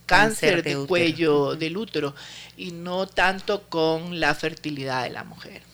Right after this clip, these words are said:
Speaker 2: Ok, muy bien. Ahora, ¿cómo es que surgen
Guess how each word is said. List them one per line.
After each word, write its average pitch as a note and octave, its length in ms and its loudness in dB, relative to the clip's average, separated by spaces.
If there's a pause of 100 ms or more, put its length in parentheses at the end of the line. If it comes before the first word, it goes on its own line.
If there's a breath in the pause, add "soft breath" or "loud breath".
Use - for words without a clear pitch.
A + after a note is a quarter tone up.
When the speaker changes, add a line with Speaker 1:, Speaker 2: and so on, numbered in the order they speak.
Speaker 2:
Ok, D3 300 -6 (160)
muy F3+ 160 -6
bien. B2+ 200 -8 (480 loud breath)
Ahora, A#3 420 6 (1160 loud breath)
¿cómo D#4 300 4
es D4 160 0
que A#3 140 -4
surgen A3+ 840 0